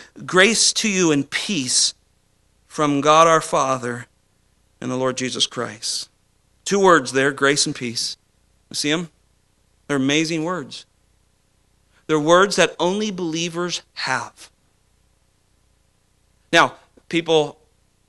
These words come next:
that are not saved can be gracious,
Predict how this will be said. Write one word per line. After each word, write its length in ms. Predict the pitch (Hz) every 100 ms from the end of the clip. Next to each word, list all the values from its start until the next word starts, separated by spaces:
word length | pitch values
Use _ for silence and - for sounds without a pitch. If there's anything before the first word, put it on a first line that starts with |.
| _ -
that 160 | 139
are 80 | 139
not 200 | 156 -
saved 380 | - 165 175 170
can 340 | - 165 180
be 120 | 180
gracious, 720 | 170 160 170 175 202 196 -